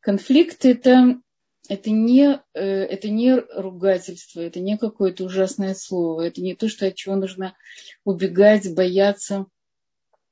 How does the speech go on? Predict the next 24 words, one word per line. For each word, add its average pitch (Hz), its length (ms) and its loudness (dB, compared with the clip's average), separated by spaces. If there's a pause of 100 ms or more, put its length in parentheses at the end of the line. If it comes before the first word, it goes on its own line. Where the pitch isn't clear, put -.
(200)
и 156 80 -2
делать 180 360 2
все, 226 240 0
чтобы, 185 280 -8
не 190 160 -6
дай 196 240 2
Бог, 196 240 -4
не, 175 280 -4 (300)
не 190 140 0
войти 180 420 -2
в 165 80 -16
него. 165 280 -10
Конфликт — 240 520 -2
это 214 300 0 (360)
часть 247 320 2
нашей 208 300 -6
жизни, 254 480 2
и - 60 -6
очень 214 380 -6
важно, 226 360 -4
чтобы 190 340 -12
мы 208 120 0
научились 196 640 -4
работать 180 640 -6